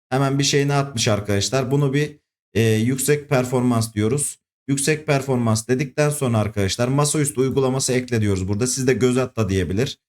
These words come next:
Burada Android emülatörü ekliyoruz. Ekle dedik. Tekrar masaüstü uygulaması ekle diyoruz. Android emülatör E N.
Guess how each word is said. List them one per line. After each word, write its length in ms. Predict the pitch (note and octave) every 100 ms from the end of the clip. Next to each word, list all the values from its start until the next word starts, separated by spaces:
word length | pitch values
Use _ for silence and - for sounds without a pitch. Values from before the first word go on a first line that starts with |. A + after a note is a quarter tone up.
| _ _ _
Burada 260 | E3 D3 C3+
Android 500 | D3 D3+ D#3+ D#3+ D3+
emülatörü 540 | C3 C#3+ C#3+ C#3 C#3+
ekliyoruz. 600 | B2+ B2 - G#2+ A2 - -
Ekle 320 | A2+ A2+ G#2+
dedik. 420 | F#2+ G#2 A#2 - _
Tekrar 320 | D3 C3+ C#3 B2
masaüstü 520 | B2 A#2+ B2+ B2 A#2
uygulaması 480 | A2 A2+ G#2+ G#2+ G#2
ekle 260 | G2+ G#2
diyoruz. 420 | F#2+ G2 B2+ - - _ _ _ _
Android 540 | A2 C3 C3 C#3 C3+ C3
emülatör 480 | B2 C3 B2+ C3+ B2
E 340 | B2 A#2 A2
N. 300 | F#2+ G2+ -